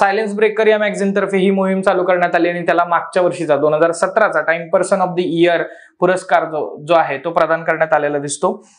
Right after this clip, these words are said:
So, हॅशटॅग पॉवर ऑफ एटीन चा कॅम्पेनचा जर का विचार केला तर दोन हजार एकोणीस मध्ये जे भारतामध्ये स-, अ, सार्वत्रिक निवडणुका लोकसभेच्या होणार आहेत, तर या सार्वत्रिक निवडणुकांमध्ये वय वर्ष अठरा असलेल्या, म्हणजेच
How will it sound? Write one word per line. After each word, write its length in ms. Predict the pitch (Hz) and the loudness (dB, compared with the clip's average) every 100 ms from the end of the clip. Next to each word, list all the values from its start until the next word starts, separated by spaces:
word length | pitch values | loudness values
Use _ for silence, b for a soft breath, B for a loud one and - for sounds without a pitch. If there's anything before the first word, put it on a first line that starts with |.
| b - - | b -2 0
So, 80 | 185 185 185 B - | 0 -2 -8 B -2
हॅशटॅग 380 | 196 190 240 233 233 | 0 0 -2 0 4
पॉवर 260 | 214 220 | 4 4
ऑफ 160 | 226 226 | 0 2
एटीन 560 | 202 214 233 202 165 - | 0 2 0 -2 -4 -2
चा 380 | - 185 175 170 | 2 4 4 2
कॅम्पेनचा 520 | 196 170 170 185 190 | 0 0 -2 -4 -2
जर 140 | 190 | -2
का 120 | 180 196 | 0 0
विचार 300 | 180 185 175 | 2 2 0
केला 260 | 196 160 143 - | 0 2 2 2
तर 80 | 208 | 0
दोन 320 | 185 208 220 | 2 2 2
हजार 320 | 208 208 233 | 0 2 2
एकोणीस 480 | 208 202 214 220 214 | 2 0 2 2 0
मध्ये 300 | 202 156 147 | 0 2 2
जे 100 | 165 | 4
भारतामध्ये 640 | 185 175 175 196 196 190 202 | 2 2 0 -2 -2 -2 -2
स-, 200 | 202 - | -4 0
अ, 160 | 156 | 0
सार्वत्रिक 540 | 156 175 175 185 196 196 | 2 0 0 -2 -4 -4
निवडणुका 460 | 190 185 185 180 | -4 -4 -2 0
लोकसभेच्या 540 | 185 175 - 165 170 175 | 2 2 0 0 0 0
होणार 240 | 160 156 147 | 2 2 0
आहेत, 120 | 143 - B B - | -2 -6 B B -2
तर 40 | 196 | 0
या 280 | 175 202 | 4 2
सार्वत्रिक 500 | 240 254 220 226 233 | 2 0 0 -6 -8
निवडणुकांमध्ये 1160 | 214 220 214 202 202 202 185 185 151 139 143 190 B B - | -10 -6 -4 -2 -4 -2 -2 -2 -6 0 0 0 B B 2
वय 260 | 165 202 | 4 4
वर्ष 340 | 226 226 202 247 | 2 0 0 -2
अठरा 460 | - 196 - 196 | -2 -6 -4 0
असलेल्या, 640 | 214 190 - 160 143 131 139 - | 0 0 -4 -6 -2 0 -2 -2
म्हणजेच 480 | 165 202 208 165 | -2 2 2 0